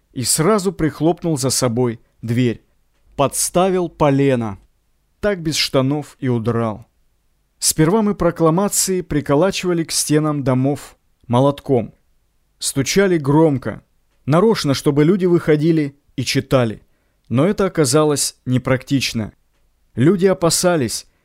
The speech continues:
и сразу же срывали лозунги и листовки со своих домов. Тогда мы решили клеить. Мать сварила клейстер. Мы клеили в общественных местах, клеили даже в уборных.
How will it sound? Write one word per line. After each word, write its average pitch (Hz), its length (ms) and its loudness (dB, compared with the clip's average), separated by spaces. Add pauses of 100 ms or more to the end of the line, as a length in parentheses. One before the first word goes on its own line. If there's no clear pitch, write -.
(120)
и 131 80 -2
сразу 180 480 0
же 170 120 -2
срывали 156 540 2
лозунги 156 680 2
и - 220 -4
листовки 151 640 -2
со 135 160 -4
своих 123 560 -4
домов. 120 520 -4 (680)
Тогда 135 340 2
мы 196 140 2
решили 139 580 0 (180)
клеить. 131 540 0 (460)
Мать 185 240 0
сварила 156 480 0
клейстер. 139 720 -2 (480)
Мы 208 200 0
клеили 196 460 0
в 143 100 0
общественных 165 720 -4
местах, 139 580 -2 (460)
клеили 190 440 2
даже 139 360 0
в 123 80 0
уборных. 131 640 0